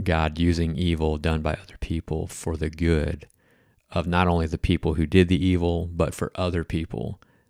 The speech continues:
as well, beyond that circle of people who did the evil. So God, God's blessing always ripples out. You know, in the story of Acts, it, it of course starts rippling out to the nations.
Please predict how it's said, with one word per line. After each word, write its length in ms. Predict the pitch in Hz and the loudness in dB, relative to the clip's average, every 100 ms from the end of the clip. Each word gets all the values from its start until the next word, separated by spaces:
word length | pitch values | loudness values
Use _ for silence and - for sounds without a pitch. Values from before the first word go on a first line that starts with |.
| _ _ | _ _
as 240 | - 82 | -4 -2
well, 560 | 82 80 80 82 82 - _ | 0 0 0 0 -2 -6 _
beyond 580 | 85 85 82 82 80 78 | 0 2 2 0 -2 -2
that 180 | 78 - | -4 -6
circle 460 | - 82 82 80 82 | -4 -4 -4 -4 -6
of 100 | - | -4
people 440 | 82 85 - - _ _ _ _ _ _ | -6 -6 -8 -10 _ _ _ _ _ _
who 120 | 87 | -8
did 220 | 85 82 | -6 -6
the 120 | - - | -6 -6
evil. 280 | 73 87 - | -8 -10 -10
So 440 | - - 82 85 - - _ _ | -8 -6 -4 -6 -10 -20 _ _
God, 240 | - 95 - | 2 4 4
God's 300 | 107 104 104 | 4 4 4
blessing 420 | 87 98 95 87 80 | 6 6 6 0 0
always 380 | 90 87 80 | 2 2 2
ripples 420 | 78 85 - 82 - | 0 -2 0 -4 -4
out. 520 | 85 82 80 - - - _ _ _ _ _ _ _ - | -4 -2 -4 -6 -14 -20 _ _ _ _ _ _ _ -4
You 80 | 78 | -2
know, 120 | 78 | 0
in 80 | 82 | -2
the 60 | |
story 320 | - 104 90 | 0 4 6
of 100 | 82 | 6
Acts, 340 | 95 92 85 - | 6 4 4 2
it, 200 | 82 85 | 0 0
it 140 | 90 | 0
of 100 | 82 - | -2 0
course 240 | 85 78 | 0 2
starts 260 | - 87 - | 2 -2 0
rippling 380 | 87 - 82 78 | 0 0 -2 -2
out 160 | - | -4
to 100 | - | -6
the 80 | 87 | -4
nations. 720 | 80 82 87 - 92 - - | -2 -2 -2 -6 -6 -8 -8